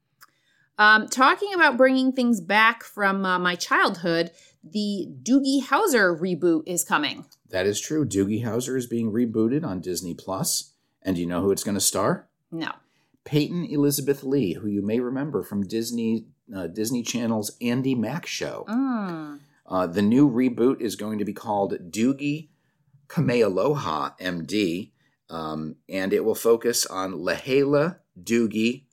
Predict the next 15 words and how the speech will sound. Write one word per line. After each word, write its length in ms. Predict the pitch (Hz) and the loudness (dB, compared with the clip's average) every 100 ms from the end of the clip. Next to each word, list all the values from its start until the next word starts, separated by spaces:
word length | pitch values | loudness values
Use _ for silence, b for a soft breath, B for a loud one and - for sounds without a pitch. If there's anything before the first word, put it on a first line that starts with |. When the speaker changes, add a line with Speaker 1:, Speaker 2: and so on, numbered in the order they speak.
| _ _ _ | _ _ _
Speaker 2:
Kamealoha, 1040 | - 107 98 92 80 110 143 87 76 151 - b b b b 80 | 0 0 2 0 2 2 2 0 -2 -4 -10 b b b b -10
uh, 180 | 80 80 | -8 -4
who 120 | 107 | -2
is 140 | 92 | -2
a 40 | 95 | 0
mixed-race 720 | 117 143 - 113 117 127 - | 0 0 -2 0 0 2 -2
sixteen-year-old 800 | 110 - 131 120 110 110 101 | -4 -6 -4 -2 0 0 0
girl 260 | 110 160 127 | -4 -2 -2
who 140 | 131 | 0
works 260 | 107 104 - | 2 2 0
as 120 | 117 | -6
a 60 | 107 | -4
doctor 440 | 85 82 - 98 | -2 -4 -4 -8
in 60 | 110 | -6
Hawaii. 520 | 123 143 120 82 - | -4 -4 -2 -4 -6